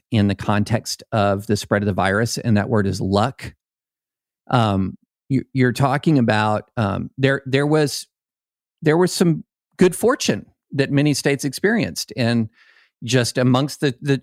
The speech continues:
this, who traveled from where, where, eh, you know, not everyone who was infected interacted with the same number of people. I mean, there's just an enormous amount of variability here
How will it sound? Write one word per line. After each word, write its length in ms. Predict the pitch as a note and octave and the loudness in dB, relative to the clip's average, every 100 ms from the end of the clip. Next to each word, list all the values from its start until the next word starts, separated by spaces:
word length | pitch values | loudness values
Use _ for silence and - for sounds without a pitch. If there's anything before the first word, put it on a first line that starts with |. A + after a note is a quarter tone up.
| - | -6
this, 340 | C3+ B2 - - - - - | -2 -2 -2 -18 -20 -14 0
who 180 | E3+ | 0
traveled 500 | E3+ - C3+ D3+ E3+ | 2 0 0 0 -2
from 220 | - B2 G#2 | -2 -2 0
where, 420 | G#2 C3 B3 - _ _ _ _ _ _ _ - | 0 0 -2 -6 _ _ _ _ _ _ _ -10
where, 400 | A#2 B2+ D3+ D3 A#2 - | 0 2 2 -2 -10 -8
eh, 80 | B2+ - B2 - | -10 -8 -12 -6
you 160 | C3+ A#2+ | 0 2
know, 300 | G#2+ G2+ - _ - C3+ | 2 -2 -8 _ -4 0
not 200 | D3+ D#3 | 0 0
everyone 400 | C#3+ D#3 C#3+ C3+ | 0 2 2 2
who 100 | C3+ | 0
was 140 | B2 | 0
infected 460 | A2 - C3+ G#3+ E3 | 0 -2 0 0 2
interacted 500 | A#2+ A2+ C3+ - B2+ | 0 0 -2 -4 -2
with 100 | A#2 | -2
the 80 | |
same 240 | A2 C3+ C3 | 0 2 2
number 240 | A#2+ A2+ | 2 0
of 100 | G2+ - | -2 -4
people. 360 | D#3 - A3 | -4 0 2
I 40 | D#3+ | 2
mean, 100 | D#3 | 2
there's 240 | D#3 - | 2 0
just 180 | E3 - | -4 0
an 120 | C#3 | 2
enormous 680 | C3 C3+ D#3+ F3+ D#3+ C3+ - | 2 2 2 2 0 -2 -2
amount 300 | A2 A2 G#2 | -2 -2 -2
of 80 | G2+ | -2
variability 720 | A#2+ A2 G2+ G#2+ F#3+ F3+ B2 | -2 0 -2 0 2 0 -2
here 480 | - G#2 F2+ G#2 | -2 -2 -2 -4